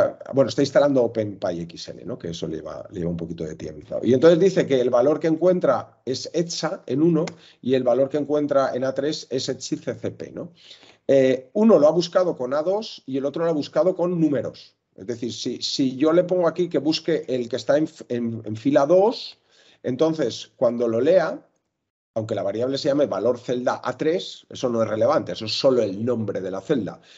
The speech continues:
Lo verdaderamente relevante es que le he dicho que acceda a la fila dos, columna uno. Y entonces, eh, como los dos son el mismo,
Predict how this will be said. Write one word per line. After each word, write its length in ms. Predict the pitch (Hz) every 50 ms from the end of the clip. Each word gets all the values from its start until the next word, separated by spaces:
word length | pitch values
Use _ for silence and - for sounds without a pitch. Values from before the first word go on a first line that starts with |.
| - -
Lo 80 | - 107
verdaderamente 380 | 113 113 117 123 139 135 143 147
relevante 420 | 139 143 147 147 151 156 151 180
es 60 | -
que 100 | - 147
le 60 | 123
he 40 | 120
dicho 200 | 131 131 - 156
que 80 | - 127
acceda 300 | - - - 156 143 117
a 180 | - - 101
la 140 | 104 90 92
fila 340 | - - - 135 135 143 143
dos, 440 | 147 175 185 196 202 - - - _ _ _ _ _ _ _
columna 480 | - 131 127 139 156 165 180 190 - 180
uno. 380 | 185 165 156 127 113 110 - _ _ _ _ _ _ -
Y 80 | - 127
entonces, 380 | 120 165 165 160 - - _ -
eh, 260 | 117 123 120 120 113
como 200 | - 143 123 123
los 160 | 123 120 117 117
dos 160 | 160 151 -
son 160 | 180 180 180
el 80 | 170 170
mismo, 560 | 180 202 202 - 151 160 196 - - _